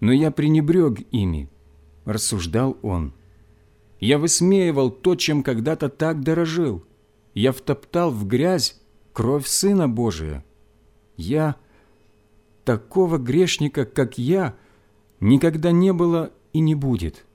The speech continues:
Мои грехи слишком велики, слишком велики, чтобы Бог простил их».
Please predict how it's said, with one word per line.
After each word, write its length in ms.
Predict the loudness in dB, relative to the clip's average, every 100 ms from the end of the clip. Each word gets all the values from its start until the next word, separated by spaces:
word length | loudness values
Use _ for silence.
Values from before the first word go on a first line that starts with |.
| _ _ _ _ _ _ _ _ _ _ -2
Мои 300 | 2 4 2
грехи 360 | 0 -2 -2
слишком 640 | -2 -2 -2 -2 0 0 2
велики, 580 | 0 -2 -4 -6 -6 -10 _ _ _ _
слишком 720 | -6 -2 0 0 -2 -2 -2 0
велики, 640 | 2 0 -2 -4 -6 -6 _ -10
чтобы 400 | -4 -2 0 -2
Бог 460 | 0 -2 -2 -8 _ -6
простил 600 | -4 -4 -6 -2 -2 -2
их». 440 | -4 -8 -10 -20